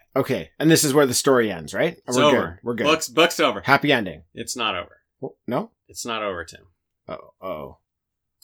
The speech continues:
Speaker 2: Here's what happens. One of the best parts of the comic.
Speaker 1: Okay.
Speaker 2: Peter hears on the radio that there's a robbery at the welfare office.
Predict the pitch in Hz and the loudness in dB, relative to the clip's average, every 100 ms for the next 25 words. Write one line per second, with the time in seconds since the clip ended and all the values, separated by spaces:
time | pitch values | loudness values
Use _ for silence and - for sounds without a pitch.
0 | _ 120 117 120 127 95 80 _ - _ | _ -12 -8 -6 -6 -8 -16 _ -20 _
1 | _ _ _ _ _ _ _ _ 107 131 | _ _ _ _ _ _ _ _ -8 -4
2 | 151 131 131 - 139 131 120 170 160 - | -4 -4 -4 -4 -6 -6 -12 -12 -14 -18
3 | _ _ 98 - 107 135 _ _ _ _ | _ _ -14 -10 -12 -14 _ _ _ _
4 | _ _ - 135 123 117 123 117 98 82 | _ _ -12 -10 -8 -8 -8 -8 -10 -12
5 | 95 127 85 - _ _ _ _ _ _ | -14 -14 -16 -20 _ _ _ _ _ _
6 | _ _ - 117 127 117 95 82 101 175 | _ _ -12 -6 -4 -4 -8 -8 -2 -2
7 | 110 87 80 90 _ _ _ _ _ - | -2 -8 -8 -12 _ _ _ _ _ -6
8 | 117 - 87 85 104 139 - 90 78 76 | -6 -6 -8 -6 -6 -6 -10 -12 -12 -14
9 | - _ - - | -20 _ -18 -18